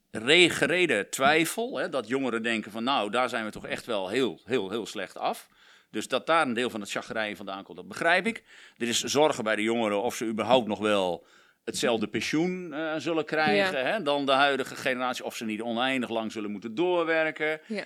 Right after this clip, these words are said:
Speaker 1: en dat soort dingen. Wie gaat de klimaatrekening betalen?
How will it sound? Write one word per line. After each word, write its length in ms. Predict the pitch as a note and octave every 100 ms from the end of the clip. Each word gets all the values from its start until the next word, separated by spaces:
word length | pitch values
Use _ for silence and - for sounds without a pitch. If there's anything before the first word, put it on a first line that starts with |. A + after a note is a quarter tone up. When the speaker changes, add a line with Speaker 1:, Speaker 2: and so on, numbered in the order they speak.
| F3+
Speaker 1:
en 120 | C#3
dat 140 | C#3+
soort 140 | C3+ B2+
dingen. 180 | B2+ - - - - _
Wie 200 | - B2
gaat 220 | - G#2
de 60 | -
klimaatrekening 1040 | - A#2 C#3 E3+ F#3+ E3 E3 E3 D3+ D3+
betalen? 560 | C#3+ - C#3 C#3 C#3+ A2+